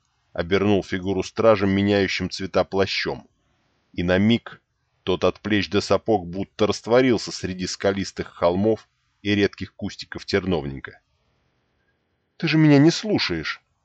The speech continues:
вдруг воскликнула Морейн, поворачивая свою белую кобылу ближе к Ранду. «Ты должен!» —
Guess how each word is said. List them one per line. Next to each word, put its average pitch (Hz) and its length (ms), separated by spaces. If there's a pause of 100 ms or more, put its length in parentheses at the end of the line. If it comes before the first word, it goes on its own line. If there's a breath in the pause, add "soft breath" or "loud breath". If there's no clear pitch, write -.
(160)
вдруг 80 340
воскликнула 82 600
Морейн, 87 400
поворачивая 85 640
свою 85 300
белую 82 360
кобылу 87 420
ближе 82 340
к - 100
Ранду. 69 400 (680)
«Ты 107 120
должен!» — 104 520